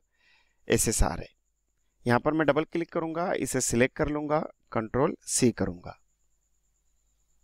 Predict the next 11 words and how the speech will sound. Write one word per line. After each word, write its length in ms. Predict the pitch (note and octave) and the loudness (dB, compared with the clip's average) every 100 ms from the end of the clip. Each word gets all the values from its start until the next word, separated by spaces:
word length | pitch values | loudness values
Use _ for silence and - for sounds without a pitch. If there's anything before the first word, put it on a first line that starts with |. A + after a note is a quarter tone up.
| _ _ _ _ _ _ _ _ _ _ _ _ - | _ _ _ _ _ _ _ _ _ _ _ _ 2
यहाँ 220 | A#2 A#2+ | 6 6
पर 140 | B2 | 6
मैं 140 | D3 C#3+ | 4 4
डबल 180 | A#2+ D3 | 4 2
क्लिक 280 | - D#3+ - | 0 -4 -2
करूँगा 380 | D3+ D3+ D3+ D#3 - | -4 2 2 2 4
और 180 | A#2 A#2 | 4 4
कंट्रोल 460 | - G#2+ - C3+ C#4 - - | 2 -2 2 2 2 -6 -4
वी 160 | G#2+ G#2 | 0 2
कर 200 | G2 - | 0 -4
दूँगा। 320 | E2 - E2 | -8 -12 -14